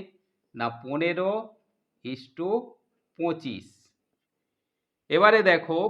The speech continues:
পনেরো আর পঁচিশ দুটোই পাঁচ দিয়ে কাটাকাটি হয়। পনেরোকে পাঁচ দিয়ে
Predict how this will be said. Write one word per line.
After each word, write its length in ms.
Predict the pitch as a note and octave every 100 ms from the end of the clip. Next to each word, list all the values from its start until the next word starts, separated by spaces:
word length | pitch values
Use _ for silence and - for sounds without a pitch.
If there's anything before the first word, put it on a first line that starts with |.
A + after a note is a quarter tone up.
| -
পনেরো 380 | E3 F3+ G#3 G#3+ G#3+
আর 180 | G#3 F#3+
পঁচিশ 460 | F3 E3+ E3 D#3+ - - _ _ A2+
দুটোই 420 | C3+ D#3+ G3+ A3
পাঁচ 280 | A3 E3 E3+ D3+
দিয়ে 160 | F#3 F#3
কাটাকাটি 520 | E3+ D3+ E3 E3 E3+
হয়। 260 | D#3 D#3+ F3+ - _ _ _ _ _ _ -
পনেরোকে 500 | D3 F3+ G#3 G3+ G#3 G3+
পাঁচ 220 | D#3+ D#3+ D3+
দিয়ে 240 | D#3 F3+